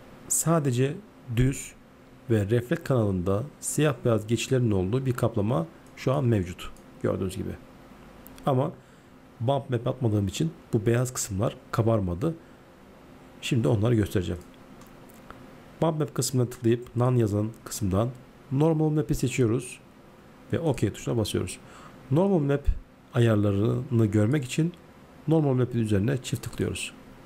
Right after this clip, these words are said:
Burada normal yazan kısımdaki none kısmına bastığımızda bitmap kısmından bizim daha önce hazırlamış olduğumuz normal map'i seçip open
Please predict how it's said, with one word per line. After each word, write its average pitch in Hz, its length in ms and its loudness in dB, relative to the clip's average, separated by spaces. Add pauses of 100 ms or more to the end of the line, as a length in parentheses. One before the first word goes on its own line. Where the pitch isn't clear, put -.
(500)
Burada 156 320 2 (360)
normal 131 440 2
yazan 101 300 2
kısımdaki 92 720 -2
none 120 200 2 (120)
kısmına 90 440 -4 (220)
bastığımızda 92 760 -2 (560)
bitmap 123 320 0 (320)
kısmından 104 640 0 (600)
bizim 113 300 2
daha 117 180 4
önce 107 160 2
hazırlamış 95 480 0
olduğumuz 95 760 0
normal 110 360 2
map'i 101 320 0
seçip - 360 -2 (840)
open 117 260 0